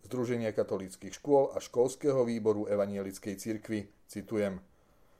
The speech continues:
„Zároveň novela odstraňuje legislatívnu dieru, keď obce bez vlastnej materskej školy, základnej umeleckej školy, jazykovej školy alebo školského zariadenia mohli neštátnemu zariadeniu prideliť nula eur, keďže nemali z čoho vypočítať minimálnych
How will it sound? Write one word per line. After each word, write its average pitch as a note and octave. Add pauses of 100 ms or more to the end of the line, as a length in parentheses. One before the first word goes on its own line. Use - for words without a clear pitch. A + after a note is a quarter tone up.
„Zároveň C#3+
novela C3+
odstraňuje A#2
legislatívnu B2
dieru, G2+
keď G#2+
obce A2
bez F#2+
vlastnej G#2
materskej G2
školy, A2+ (400)
základnej A#2+
umeleckej G#2+
školy, G2
jazykovej G#2
školy G#2 (240)
alebo G#2
školského G#2+
zariadenia A#2
mohli G#2
neštátnemu C3
zariadeniu A2
prideliť G#2
nula G#2+
eur, G#2+ (320)
keďže A#2+
nemali B2
z B2
čoho A#2
vypočítať G2+
minimálnych G2+